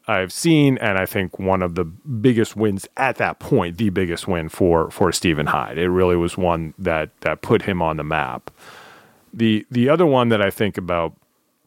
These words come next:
is two thousand and seventeen, the year of Tobin. And this was when, uh, I mean, he,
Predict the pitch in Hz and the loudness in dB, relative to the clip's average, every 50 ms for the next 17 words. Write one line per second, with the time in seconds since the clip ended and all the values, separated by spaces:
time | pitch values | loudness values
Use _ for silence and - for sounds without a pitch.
0 | _ _ _ _ _ _ _ _ - - - - - - 147 139 - 117 113 113 | _ _ _ _ _ _ _ _ -20 -18 -16 -14 -4 2 2 2 4 4 2 2
1 | 107 95 98 92 87 90 - - - - - _ _ _ - - - - 120 104 | 2 0 -2 -4 -4 -6 -6 -8 -10 -12 -14 _ _ _ -16 -8 -2 0 2 2
2 | 90 90 85 82 - - - 147 131 117 104 92 90 87 85 85 87 - - 104 | 2 0 -6 -6 -8 -4 0 0 2 2 2 2 0 0 -2 -4 -6 -4 -2 0
3 | 95 95 98 104 104 101 95 90 85 - - - 113 107 107 101 87 80 73 71 | 0 2 4 4 4 6 4 4 2 0 0 2 4 4 4 4 2 -2 -4 -4
4 | 73 65 - - _ _ _ _ _ _ _ _ _ _ _ _ _ _ - 92 | -8 -12 -14 -18 _ _ _ _ _ _ _ _ _ _ _ _ _ _ -2 -2
5 | 87 82 80 80 80 80 80 78 73 _ _ _ _ _ _ _ - - 113 113 | 0 0 0 -2 -2 -4 -6 -8 -10 _ _ _ _ _ _ _ -4 -2 0 0
6 | - - 107 101 95 85 - 101 95 92 90 87 90 87 87 87 - - 92 87 | 0 2 2 2 2 2 0 0 2 2 2 2 2 0 0 -4 -4 -2 0 0
7 | 85 85 87 - 92 90 87 90 87 87 80 92 92 92 92 90 90 85 | 0 0 0 0 0 -2 0 -2 -4 -4 -2 0 0 2 2 0 0 -2